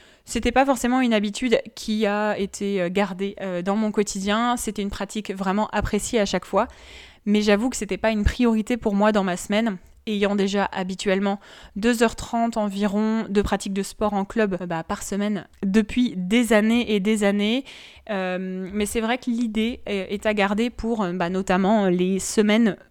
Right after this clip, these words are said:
où je n'aurai pas de sport, notamment pendant les vacances d'été par exemple, ou, bah, de temps en temps, quand j'en aurai envie, quand j'en ressens le besoin.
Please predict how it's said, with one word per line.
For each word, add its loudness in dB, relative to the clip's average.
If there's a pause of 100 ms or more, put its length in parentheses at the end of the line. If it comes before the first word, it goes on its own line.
(140)
où -2
je -4
n'aurai -2
pas -4
de -10
sport, -2
notamment -6
pendant -6
les -6
vacances 2
d'été 2
par 2
exemple, -2 (580)
ou, 4
bah, 8
de 0
temps 2
en 6
temps, -2
quand 2
j'en 2
aurai 2
envie, 0
quand 0
j'en 2
ressens 0
le 2
besoin. 0